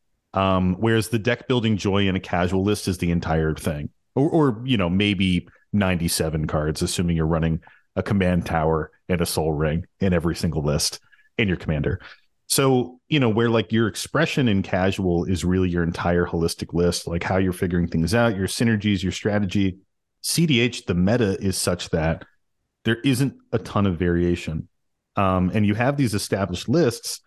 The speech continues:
and as a deck builder, your goal is to really take an established build and tweak it a little bit. And even when, like, new decks come out, generally speaking, in C D H, I mean, we do,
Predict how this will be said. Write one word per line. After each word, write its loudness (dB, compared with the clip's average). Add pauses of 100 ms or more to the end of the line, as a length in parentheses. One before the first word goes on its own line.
(680)
and 2
as 0
a -2
deck -2
builder, 0 (300)
your 2
goal 0
is -2
to -4
really 2
take -4
an 0
established -2
build 0 (440)
and 0
tweak -2
it 0
a 0
little 2
bit. 2 (400)
And 0
even 2
when, 2
like, 0
new 2
decks -2
come -2
out, 0
generally 2
speaking, 0
in 0
C 0
D 2
H, -2
I -2
mean, 2
we 2
do, 0